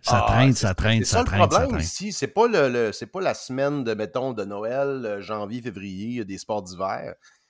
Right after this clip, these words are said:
Speaker 2: C'est que ça dure six mois, sacrément. C'est ça le problème.
Speaker 1: C'est ça, exact. Tu sais, avant qu'on puisse faire quelque chose, jouer au golf, faire du vélo, les patentes de même, c'est, souvent, c'est début mai. Puis encore là, début mai, tu peux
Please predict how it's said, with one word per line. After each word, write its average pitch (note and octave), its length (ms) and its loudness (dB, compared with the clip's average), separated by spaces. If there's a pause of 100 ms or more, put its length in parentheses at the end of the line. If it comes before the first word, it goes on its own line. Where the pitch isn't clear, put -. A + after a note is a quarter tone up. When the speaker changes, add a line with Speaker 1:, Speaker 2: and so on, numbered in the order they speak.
(160)
Speaker 2:
C'est C4 160 0
que - 80 2
ça A3 140 4
dure A#3 200 -2
six - 240 2
mois, A3 320 -2
sacrément. C#3+ 560 -4
C'est D#3+ 80 -8
ça G#3+ 140 -2
le G#3+ 60 -8
problème. G#3 420 -2
Speaker 1:
C'est C3 160 2
ça, G2+ 180 4 (260)
exact. F#2 320 -2 (380)
Tu - 120 -20
sais, C3+ 40 4
avant C#3 160 6
qu'on D#3 140 6
puisse D#3+ 160 2
faire D#3 100 6
quelque C3 160 2
chose, C#3+ 220 2
jouer B2+ 100 2
au C3 80 4
golf, A#2+ 260 4
faire B2 120 0
du G2+ 80 2
vélo, G2+ 300 4
les G2 40 4
patentes F#2+ 300 0
de E2 60 0
même, E2 160 0
c'est, C2+ 320 -6 (420)
souvent, C3 400 4
c'est A2+ 160 0
début A#2 300 2
mai. A#2+ 540 6
Puis F2+ 120 -2
encore A#2 280 2
là, C3 140 4
début A2 300 0
mai, A#2 160 4
tu - 100 -10
peux - 80 0